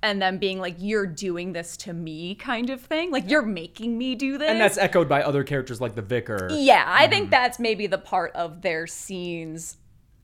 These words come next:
Speaker 1: where she saying she wants a divorce that really, I think that's, like, the core of it is the, "He's doing a lot of this to himself and it's her fault" kind of thing.
Speaker 2: Yeah, I mean, he literally ends up at the end of the argument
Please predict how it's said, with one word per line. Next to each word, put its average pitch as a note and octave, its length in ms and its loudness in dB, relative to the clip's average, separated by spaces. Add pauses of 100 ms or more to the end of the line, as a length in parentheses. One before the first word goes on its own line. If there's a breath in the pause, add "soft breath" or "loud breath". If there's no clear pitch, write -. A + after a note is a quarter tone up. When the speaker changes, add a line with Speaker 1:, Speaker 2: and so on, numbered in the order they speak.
(120)
Speaker 1:
where F3+ 420 -2
she E3+ 480 -10
saying E3 360 -8
she - 120 -14
wants E3 220 -10
a F3 60 -10
divorce D#3+ 480 -8
that F3 220 -2
really, D#3+ 280 -4
I F#3 40 -2
think A#3+ 140 -2
that's, A3+ 160 2
like, C4+ 100 -4
the A#3 80 2
core D#3 360 -4
of C#3 80 -10
it C3 160 -6
is D3+ 160 -8
the, D3+ 380 -10 (440 soft breath)
"He's A#3 240 -2
doing A3+ 320 2
a G#3 60 4
lot F#3+ 180 6
of F3+ 80 -2
this E3+ 220 -4
to F#3+ 120 -4
himself D#3+ 720 -2
and D#3 420 -6
it's D#3 200 -8
her - 200 -12 (160)
fault" - 300 -14 (100)
kind - 240 -18
of - 80 -20
thing. - 440 -18 (200 soft breath)
Speaker 2:
Yeah, G#3 240 10
I D3+ 80 4
mean, F3 160 2
he F3+ 100 2
literally C#3 800 2 (540)
ends D3+ 320 2
up C3+ 400 4
at B2+ 160 -2
the C3 100 -4
end B2+ 80 -4
of A2+ 100 -8
the B2 100 -4
argument G#2 460 -4